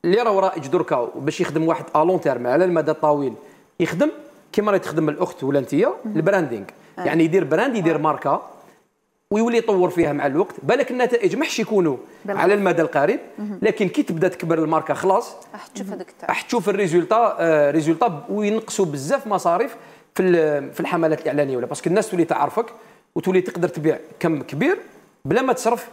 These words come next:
Speaker 1: بزاف في الماركتينغ ديالك.
Speaker 2: مهم.
Speaker 1: آه، وكاين ثاني حنا كيما انا اختصاص ديالي هو بيع المنتجات الم-، جينيرال product.
Speaker 2: جينيرال، وي.
Speaker 1: دونك انايا الاختصاص ديالي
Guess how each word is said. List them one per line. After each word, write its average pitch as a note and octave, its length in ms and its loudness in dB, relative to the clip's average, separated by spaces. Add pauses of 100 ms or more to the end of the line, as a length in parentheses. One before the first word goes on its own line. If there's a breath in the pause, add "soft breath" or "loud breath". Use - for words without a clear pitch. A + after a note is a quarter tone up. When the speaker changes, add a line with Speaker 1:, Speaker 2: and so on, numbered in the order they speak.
(180)
Speaker 1:
بزاف D#3 240 0
في - 60 -10
الماركتينغ D3 520 -2
ديالك. A#2+ 420 -2
Speaker 2:
مهم. G3 220 -10 (240)
Speaker 1:
آه، C3 640 2
وكاين C4 300 -2
ثاني B3 240 0
حنا A3+ 180 0
كيما G#3 240 -2
انا F#3 220 2
اختصاص F#3 400 0
ديالي E3 360 0 (240 loud breath)
هو E3+ 160 4
بيع A#3+ 220 0
المنتجات F#3 560 0
الم-، F3 200 -4
جينيرال F#3 440 2
product. C3 260 -4
Speaker 2:
جينيرال، F#3 340 -8 (140)
وي. F#3+ 160 -12
Speaker 1:
دونك E3+ 280 0
انايا G3+ 440 2 (840)
الاختصاص F3+ 480 -2
ديالي F#3+ 340 0